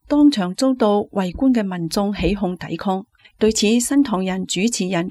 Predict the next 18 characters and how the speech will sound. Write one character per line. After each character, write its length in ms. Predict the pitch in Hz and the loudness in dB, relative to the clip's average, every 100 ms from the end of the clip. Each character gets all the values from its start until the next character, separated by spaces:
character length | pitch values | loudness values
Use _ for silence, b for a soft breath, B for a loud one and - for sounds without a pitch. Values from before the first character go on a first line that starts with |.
| - | -2
姜 220 | 247 247 | 0 2
光 200 | 247 247 | 2 2
宇 180 | 180 185 | 0 -4
發 240 | - 196 - | -4 -8 -6
推 240 | - 247 | 0 2
文 160 | 247 - | 2 0
寫 220 | - 160 | -6 -4
道： 200 | 202 185 - b | -2 -4 -6 b
「呢 100 | - | 0
個 100 | 277 | 2
就 220 | 240 202 196 | 2 0 0
係 260 | 196 196 202 | -2 -2 -4
假 180 | 196 | -6
新 180 | 240 302 | -4 2
聞 200 | 277 170 | 2 2
嘅 180 | 175 202 | -2 -2
下 180 | 190 190 | -2 -6
場 280 | - 185 | -4 -6